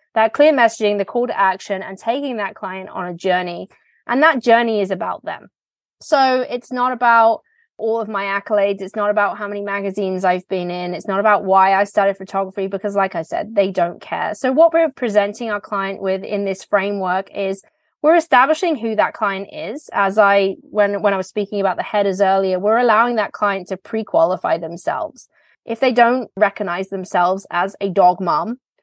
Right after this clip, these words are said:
or a bride to be or the parent of a newborn, then they're gonna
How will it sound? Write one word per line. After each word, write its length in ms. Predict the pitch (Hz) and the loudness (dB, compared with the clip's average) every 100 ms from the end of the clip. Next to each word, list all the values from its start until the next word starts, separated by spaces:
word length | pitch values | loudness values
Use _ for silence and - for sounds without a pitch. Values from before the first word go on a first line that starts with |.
| _ - | _ 0
or 200 | 208 185 | 4 4
a 100 | 180 | 4
bride 400 | 214 202 185 - | 4 4 2 -6
to 100 | 185 | -6
be 440 | 190 160 208 262 _ _ _ _ _ 214 | -4 -6 -10 -14 _ _ _ _ _ 0
or 260 | 202 202 | 4 4
the 220 | 196 196 - | 2 -2 -10
parent 380 | - 233 214 190 | 0 4 4 2
of 120 | 185 | -2
a 60 | 202 | 0
newborn, 640 | 220 277 196 170 202 262 285 | 0 0 0 -2 -2 -4 -10
then 480 | 202 220 208 214 220 - | 2 4 4 2 0 -8
they're 260 | 214 233 | 0 0
gonna 440 | 214 254 311 220 | 2 0 0 -2